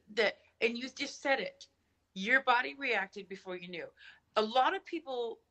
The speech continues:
that's the thing with fight, flight, or freeze, is that a lot of people, they think, "Oh, yeah,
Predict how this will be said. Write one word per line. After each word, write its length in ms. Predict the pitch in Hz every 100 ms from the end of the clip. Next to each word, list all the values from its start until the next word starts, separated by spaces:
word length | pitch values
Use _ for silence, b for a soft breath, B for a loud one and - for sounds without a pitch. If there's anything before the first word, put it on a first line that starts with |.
| 190
that's 240 | 247 302 311
the 120 | 392
thing 200 | 359 311
with 160 | 262 - -
fight, 240 | 233 233 -
flight, 220 | 226 208
or 60 | 190
freeze, 500 | - 311 202 156 -
is 140 | 196 190
that 240 | 185 180 -
a 80 | 185
lot 400 | 196 202 208 269
of 180 | 311 -
people, 640 | - 349 381 233 190 185 B B B -
they 120 | 185
think, 200 | 254 - 190
"Oh, 160 | 175
yeah, 140 | 185